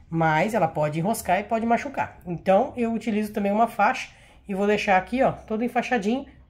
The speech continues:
Gosto também de utilizar o colar. Dependendo, a gente coloca até o colar elisabetano pra o gato não bater a unha ali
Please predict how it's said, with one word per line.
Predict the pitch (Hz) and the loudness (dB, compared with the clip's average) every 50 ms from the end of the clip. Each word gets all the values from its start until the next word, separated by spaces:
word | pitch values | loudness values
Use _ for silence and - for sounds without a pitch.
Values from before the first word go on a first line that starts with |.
| - - - - - _ _ _ - _ _ _ _ _ _ _ _ _ _ - | -20 -20 -20 -20 -20 _ _ _ -20 _ _ _ _ _ _ _ _ _ _ -6
Gosto | - 190 196 208 202 - | 0 0 0 0 0 -2
também | 226 220 220 226 | -2 0 0 0
de | 226 220 | 0 -2
utilizar | - 240 233 214 196 214 214 233 226 - | -4 -2 -2 2 4 4 4 4 2 -2
o | - 247 240 | -6 -8 -2
colar. | - 247 269 269 190 156 151 147 | 0 0 2 4 4 2 2 0
Dependendo, | 156 151 - 165 165 175 185 202 | -4 -4 -4 -2 -2 -2 -2 -2
a | |
gente | 196 - - | -4 -6 -6
coloca | - 208 196 202 202 - | -4 -2 -2 -2 -2 -2
até | - 226 | -4 -4
o | 262 | -2
colar | 269 294 277 269 247 | -2 -2 0 2 2
elisabetano | 233 233 226 226 214 208 202 202 196 190 208 202 | 2 2 -2 -2 -2 -4 -2 0 0 0 0 -2
pra | - 220 214 | -4 -4 -4
o | 214 214 220 | -4 -6 -8
gato | 208 196 190 190 196 208 | -2 0 0 0 0 -4
não | 214 214 | -4 -2
bater | 208 202 202 208 214 | -2 -2 0 0 0
a | 220 214 | 0 2
unha | 202 190 208 214 208 | 2 0 0 0 0
ali | 180 175 214 233 | -2 -2 -4 -8